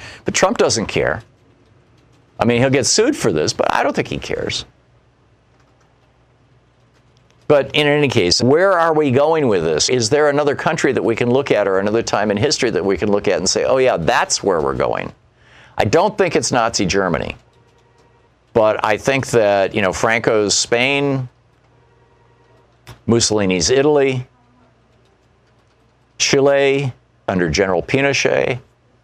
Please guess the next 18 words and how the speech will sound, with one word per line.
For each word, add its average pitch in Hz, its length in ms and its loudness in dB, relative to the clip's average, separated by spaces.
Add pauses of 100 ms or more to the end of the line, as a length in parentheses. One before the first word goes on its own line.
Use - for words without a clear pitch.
(800)
maybe 156 240 2
China. 220 460 -2 (1120)
So - 140 0
the 117 80 2
question, 127 400 0
can 120 160 0
the 113 80 2
twenty-fifth 160 540 -2
Amendment 131 360 0
be 110 100 0
used 110 360 0
to 101 80 0
stop 76 400 0
the 123 100 -4
second 139 340 -2
coming 135 260 0
of 127 100 -2
God, 123 280 0